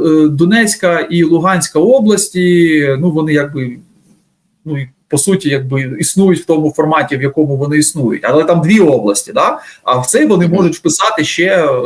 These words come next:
Speaker 1: яку там, Запорізьку і
Speaker 2: Я
Speaker 1: Херсонську.
Speaker 2: зрозумів, зрозумів.
Speaker 1: Що вони розказують?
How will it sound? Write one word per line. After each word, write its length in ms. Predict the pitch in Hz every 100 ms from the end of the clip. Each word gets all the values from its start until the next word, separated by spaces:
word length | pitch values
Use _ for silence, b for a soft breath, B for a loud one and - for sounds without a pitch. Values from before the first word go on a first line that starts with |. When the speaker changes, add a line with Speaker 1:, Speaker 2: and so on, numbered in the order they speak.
| 131 127 127 131
Speaker 1:
яку 260 | 139 143
там, 180 | 127 -
Запорізьку 600 | 123 147 175 247 - 147
і 40 | 156
Speaker 2:
Я 60 |
Speaker 1:
Херсонську. 320 | - 117 113
Speaker 2:
зрозумів, 260 | 107 98 -
зрозумів. 240 | 107 98 101
Speaker 1:
Що 80 | 196
вони 160 | 185
розказують? 560 | 170 - - 113 104